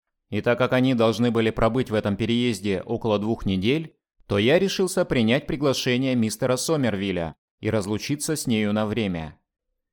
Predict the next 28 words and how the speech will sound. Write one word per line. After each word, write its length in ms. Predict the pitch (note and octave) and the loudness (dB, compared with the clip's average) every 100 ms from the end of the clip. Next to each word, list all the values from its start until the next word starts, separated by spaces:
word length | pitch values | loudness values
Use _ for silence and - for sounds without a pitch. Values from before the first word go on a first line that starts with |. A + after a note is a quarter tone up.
| _ _ | _ _
Более 400 | G2 G#2+ F#3 F#3+ | -4 2 4 4
недели 400 | F#3 F#3 E3+ C#3 | 2 0 0 0
провел 380 | A#2 A2+ G#2+ G#2+ | 0 0 0 0
я 120 | G2+ | 0
с 120 | G2 - | -2 -2
милой 260 | A2 G#2+ | 0 0
Евгенией 720 | G2+ F2+ A2+ D#3 C#3+ G#2 E2 - _ | -2 -2 -2 -2 -2 -4 -6 -12 _
и, 120 | - G#2 | -6 -2
уезжая, 720 | G2+ F2+ E2 C#3+ D#3 C#3+ - _ _ | -2 -2 0 0 0 -4 -10 _ _
признался 560 | G2+ G2 G2+ E3 E3 D#3 | -4 -2 0 0 0 -2
ей 160 | D#3 | -2
в 40 | C#3 | 0
моей 240 | A#2+ G#2 | 0 0
любви. 640 | G2+ G2+ G#2 G2 D2 - _ _ _ _ _ _ | 0 -2 -2 -2 -4 -12 _ _ _ _ _ _
Молчание 680 | F#2+ F#2+ G3+ - F3 F3 E3+ | -4 -2 -2 0 0 0 -4
и 40 | |
слезы 480 | E3 F3 D#3 A2 G#2+ | -4 0 0 2 0
были 200 | F#2+ G2 | 0 0
единственным 680 | F#2 F2 C#3 - D3+ C3+ C3 | -2 0 -2 -2 -6 -4 -2
ее 220 | B2+ G2 | 0 0
ответом. 640 | F#2+ G#2+ G2 F2+ D#2+ D2 _ _ _ _ _ _ - | -2 -2 -4 -4 -6 -10 _ _ _ _ _ _ -10
Я 260 | F#2 G#2+ | -2 0
видел, 300 | A#2 E3 C#3 G#2+ | 2 0 -2 -2
что 180 | - | -2
это 200 | A#2+ C3+ | -2 0
не 100 | C3 | 0
огорчило 540 | C#3 D3 C#3+ - E3 B2+ | 0 0 -2 -4 -2 0
ее, 500 | G2 F2+ E2+ D2+ | 0 -2 -4 -6